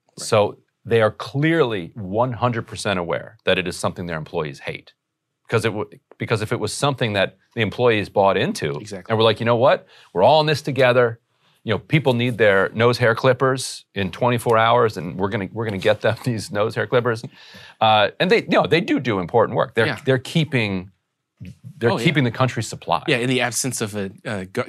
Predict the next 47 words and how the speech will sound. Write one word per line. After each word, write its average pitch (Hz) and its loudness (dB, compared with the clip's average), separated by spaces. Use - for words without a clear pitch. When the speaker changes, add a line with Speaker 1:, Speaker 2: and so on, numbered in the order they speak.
Speaker 1:
any 127 -4
sort 123 -4
of 101 -8
government-run 110 -4
Speaker 2:
Right. 90 -2
Speaker 1:
logistics 107 -6
network, 104 -8
we 95 -6
have - -10
to 107 -10
Speaker 2:
Or, 95 4
Speaker 1:
rely 95 -4
Speaker 2:
and, 98 -2
Speaker 1:
on - -12
Speaker 2:
and 92 -2
in, 87 0
Speaker 1:
private 98 -4
businesses. 98 -6
Speaker 2:
in, 95 -4
in 92 -2
the 87 0
re-, 95 2
wake 95 -2
of 82 -6
the 92 -6
retail 92 0
apocalypse. - -4
Speaker 1:
Right. 101 -2
Speaker 2:
Like, - -20
they, 131 0
they - 2
are, 135 2
you - -2
know, 180 2
they're 143 -2
do-, - -2
they 110 2
are 107 4
actually 85 -4
legitimately 85 -6
doing, 80 -10
uh, 90 -2
important 95 2
work. 107 2
Some 85 -2
of 85 -8
the, 78 -6